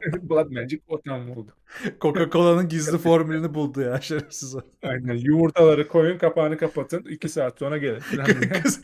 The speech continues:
Speaker 2: kısık ateşte iki saat bekletirseniz çok
Speaker 1: Aynen.
Speaker 2: güzel.
Speaker 1: Slow cooker varsa daha da güzel olur.
Speaker 2: <laughs>
Speaker 1: Her neyse. Em, öbür tarafta bir de Darren'ın Tesserion'u var ama, em, o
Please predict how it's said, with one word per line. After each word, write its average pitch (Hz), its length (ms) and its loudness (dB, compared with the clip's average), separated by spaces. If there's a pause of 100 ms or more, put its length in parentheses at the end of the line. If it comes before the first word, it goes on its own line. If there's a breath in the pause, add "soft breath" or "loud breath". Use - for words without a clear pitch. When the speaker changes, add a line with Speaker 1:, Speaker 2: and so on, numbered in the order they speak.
(140)
Speaker 2:
kısık 240 440 2
ateşte 233 480 0
iki 226 180 -6
saat 175 380 2
bekletirseniz 170 880 -6 (500 loud breath)
çok 151 240 0
Speaker 1:
Aynen. 147 80 0
Speaker 2:
güzel. 139 240 -8 (120)
Speaker 1:
Slow 180 440 4
cooker 196 220 2
varsa 196 320 4
daha 156 160 8
da 135 60 0
güzel 117 200 -6
olur. 117 140 -14
Speaker 2:
<laughs> 190 460 -2
Speaker 1:
Her 165 260 -2
neyse. 131 220 -4 (1600 loud breath)
Em, 127 420 -12 (380)
öbür 165 260 0
tarafta 175 440 2
bir 170 100 2
de 190 180 -2 (680)
Darren'ın 156 640 2
Tesserion'u 156 640 0
var 131 120 0
ama, 220 220 -4
em, 127 460 -8 (800)
o 147 140 -12